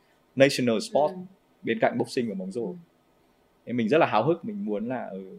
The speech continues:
Speaker 1: mình có thể tham dự để học hỏi, để xem là các vận động viên ở cái đẳng cấp chuyên nghiệp thì họ thi đấu như thế nào. Còn dù sao Ironman cũng là những cái giải về mang tính là phong trào là chính. Đấy thì, ờ,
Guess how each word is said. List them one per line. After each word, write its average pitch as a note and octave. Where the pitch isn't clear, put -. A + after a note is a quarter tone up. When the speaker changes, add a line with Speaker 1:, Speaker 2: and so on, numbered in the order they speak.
Speaker 1:
mình G2
có F#2+
thể A2+
tham G#2+
dự A#2
để F#2+
học F#2+
hỏi, G2
để F#2
xem A2+
là G2
các A#2
vận B2
động -
viên A2
ở A2
cái G2
đẳng G#2
cấp -
chuyên A#2+
nghiệp A2+
thì F#2+
họ -
thi A2
đấu F#2+
như A2
thế G#2
nào. G#2
Còn F#2+
dù G#2
sao A2+
Ironman G#2+
cũng A2
là B2
những F#2+
cái G2
giải G2
về F#2+
mang G#2
tính F#2+
là A#2
phong G#2+
trào G2
là F2
chính. F#2+
Đấy F#2+
thì, G2
ờ, F#2+